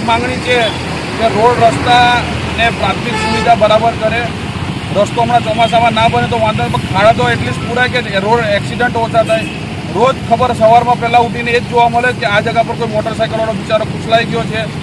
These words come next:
કે મરી ગયો છે, કોઈના ઘરની એ જાય, એવું પ્રશાસને જરા થોડુંક ધ્યાન દોરી ને વહેલી તકે કામકાજ કરવું જોઈએ.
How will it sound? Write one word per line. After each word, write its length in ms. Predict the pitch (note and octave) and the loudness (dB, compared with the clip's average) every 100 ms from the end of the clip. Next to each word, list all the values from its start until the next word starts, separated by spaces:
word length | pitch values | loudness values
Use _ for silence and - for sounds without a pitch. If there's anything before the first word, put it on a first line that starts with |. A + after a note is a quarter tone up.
| - - | -8 -8
કે 100 | - | -4
મરી 280 | G#3 G#3 A#3+ | 0 0 0
ગયો 140 | A3 A3+ | -2 -2
છે, 100 | A3 | -2
કોઈના 320 | - G#3+ A#3 G#3+ | -4 0 0 2
ઘરની 320 | G#3+ A3+ A3+ A3 | 0 -2 -4 -4
એ 60 | G#3+ | -4
જાય, 360 | G#3 A3+ G#3 D#3+ D#3+ - - - - | 2 2 2 -4 -6 -8 -10 -10 -8
એવું 280 | F3+ A#3 A#3+ - | -4 0 0 -2
પ્રશાસને 520 | G#3 G#3 G#3 A3 A3 | -2 0 2 0 -2
જરા 180 | G#3 G#3+ | -4 -4
થોડુંક 260 | G#3+ G#3 F3+ | -4 -8 -4
ધ્યાન 220 | F#3+ G3+ | -4 -4
દોરી 300 | G#3 A#3 F#3+ - - - - - - - | -4 -4 -8 -10 -12 -12 -12 -12 -10 -8
ને 160 | G3+ A3 G#3 | -2 -2 -2
વહેલી 300 | F#3 G#3+ G#3 | -4 -4 -4
તકે 160 | G#3+ G#3 | -6 -4
કામકાજ 380 | F#3 F3+ F#3+ F3+ | -4 -4 -4 -4
કરવું 280 | F3+ E3 | -6 -6
જોઈએ. 220 | - - | -6 -8